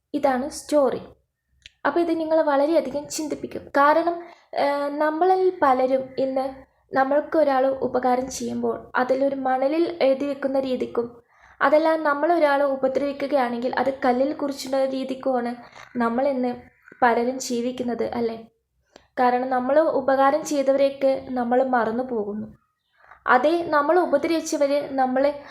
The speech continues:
അത്രമാത്രം, അത്രമാത്രം ഓർത്ത് വെക്കുന്നു. അവർക്ക് എങ്ങനെ തിരിച്ചടി കൊടുക്കാം, അല്ലെങ്കിൽ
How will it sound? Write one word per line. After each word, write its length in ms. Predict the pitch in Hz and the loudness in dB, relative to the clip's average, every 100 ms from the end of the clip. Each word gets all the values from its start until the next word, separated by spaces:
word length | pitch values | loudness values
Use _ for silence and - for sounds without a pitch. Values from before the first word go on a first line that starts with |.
| - - - | -14 -8 -8
അത്രമാത്രം, 760 | - 311 330 285 262 262 269 - - | -2 2 2 2 0 0 -4 -4 -2
അത്രമാത്രം 840 | 262 - - 370 349 285 285 277 - - | -2 -2 4 4 4 2 0 -2 -4 -6
ഓർത്ത് 400 | 262 262 262 262 | 2 2 2 0
വെക്കുന്നു. 440 | 294 226 - 214 214 - _ _ - | -2 -2 -4 -10 -10 -16 _ _ -4
അവർക്ക് 320 | 240 240 240 | -2 -2 -4
എങ്ങനെ 260 | 254 247 262 | -4 -2 -2
തിരിച്ചടി 440 | 262 247 233 254 | -4 -6 -4 -4
കൊടുക്കാം, 480 | 262 247 214 - 220 - - _ - - - | -2 -2 -4 -4 -6 -8 -20 _ -20 -18 -2
അല്ലെങ്കിൽ 320 | 302 349 339 | 2 4 4